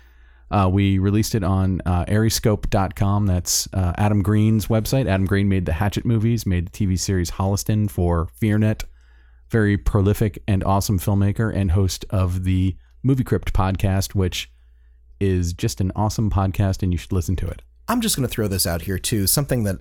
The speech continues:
Speaker 2: I've been working on, which is going to start up soon. Uh, so we definitely don't have these massive, well, several month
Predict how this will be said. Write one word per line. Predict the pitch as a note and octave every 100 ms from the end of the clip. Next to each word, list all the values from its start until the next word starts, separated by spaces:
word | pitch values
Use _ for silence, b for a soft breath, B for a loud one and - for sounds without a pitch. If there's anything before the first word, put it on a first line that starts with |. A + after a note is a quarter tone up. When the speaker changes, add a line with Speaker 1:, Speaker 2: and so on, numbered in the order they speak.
| -
Speaker 2:
I've | A#2 A#2+
been | A2
working | F#2 F2 F2+
on, | F#2+ A2
which | F#2
is | G2 -
going | F#2+ F2+ E2+
to | - F#2 F2+ E2+ -
start | - - F#2+ F2+
up | F2 -
soon. | - - G#2 G2 C#3 D#3 F#2
Uh, | E2+ D#2+
so | - G#2 F2+ - -
we | G#2 G2 - -
definitely | - B2+ - B2 A#2
don't | A2 A2+
have | G#2+ A2 G2
these | G2+ - -
massive, | G#2 G#2 G#2 F#2+ - A2+ G#2 F#2+ - - - -
well, | F2 D#2 - -
several | - D2+ B1+
month | B1+ C2+ C#2+ -